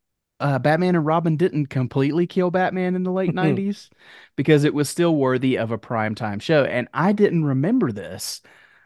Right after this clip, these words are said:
Speaker 1: until I was doing a little research for this show. And you and I talked about it. I don't think you watched the show as it was starting to
Speaker 2: Mm.
Speaker 1: come out, did you?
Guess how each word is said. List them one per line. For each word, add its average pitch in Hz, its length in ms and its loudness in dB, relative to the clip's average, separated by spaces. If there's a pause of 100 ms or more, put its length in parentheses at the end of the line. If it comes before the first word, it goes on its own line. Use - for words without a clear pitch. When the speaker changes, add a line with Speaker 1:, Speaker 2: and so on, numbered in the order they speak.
Speaker 1:
until 131 280 6
I 123 60 8
was 123 120 6
doing 123 240 6
a 117 60 6
little 113 180 2
research 110 440 -2
for - 120 -4
this 104 160 -4
show. 180 400 0 (600)
And 117 280 2
you 156 120 6
and 196 100 6
I 156 100 4
talked 139 240 2
about 127 200 2
it. - 100 0
I 120 100 -2
don't 135 420 -2
think 165 280 -2
you 131 380 0
watched 117 480 -4
the 180 80 -2
show 165 340 -2
as 135 220 0
it 123 120 -2
was 123 340 -4
starting - 880 -4
to 143 80 -6
Speaker 2:
Mm. 131 60 -10
Speaker 1:
come 147 200 -2
out, 160 280 -2
did 156 140 -2
you? 202 140 -4